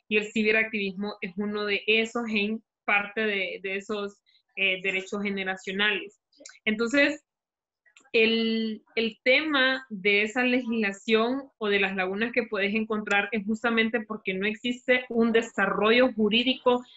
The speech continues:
integral que asegure o que le garantice a la ciudadanía no solamente el uso,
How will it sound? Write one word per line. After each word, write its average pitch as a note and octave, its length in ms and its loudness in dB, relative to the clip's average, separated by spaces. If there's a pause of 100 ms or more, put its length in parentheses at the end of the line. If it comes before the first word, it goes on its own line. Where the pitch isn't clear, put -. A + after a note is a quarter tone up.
(240)
integral A#3 800 4 (480)
que B3 140 2
asegure A#3 680 0
o G#3+ 160 0
que G#3+ 120 -2
le G3+ 140 2
garantice G3 640 -2
a B3 40 4
la B3 120 4
ciudadanía A3+ 840 0
no A3+ 180 -4
solamente G#3+ 840 0
el G3+ 240 0
uso, A3+ 600 0